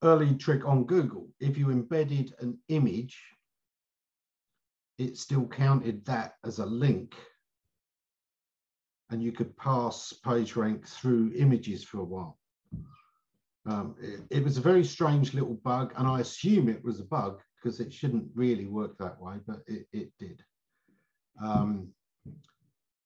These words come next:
I would sometimes embed small transparent gifs with alt text in them. And that, that could do very well. And you, you would use it as a spacer anyway.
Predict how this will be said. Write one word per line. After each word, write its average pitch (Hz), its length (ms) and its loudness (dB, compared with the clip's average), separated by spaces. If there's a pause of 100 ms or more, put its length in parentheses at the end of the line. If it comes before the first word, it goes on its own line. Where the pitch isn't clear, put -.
I 117 880 -2
would 127 180 -2
sometimes 113 840 -2 (500)
embed 113 540 -4 (1120)
small 113 720 -2 (180)
transparent 110 800 -2
gifs - 520 -2 (600)
with 104 260 -4
alt 123 260 -4
text - 480 -12 (800)
in 107 160 -6
them. 85 240 -10 (520)
And 135 120 0
that, 160 140 -2
that 185 200 0
could 110 180 -6
do 113 140 0
very 110 220 -2
well. 104 280 -2
And 139 100 4
you, 147 80 4
you 170 200 2
would 180 140 0
use 185 200 2
it 147 100 0
as 135 100 -2
a 135 40 -2
spacer 143 500 -4 (280)
anyway. 95 380 0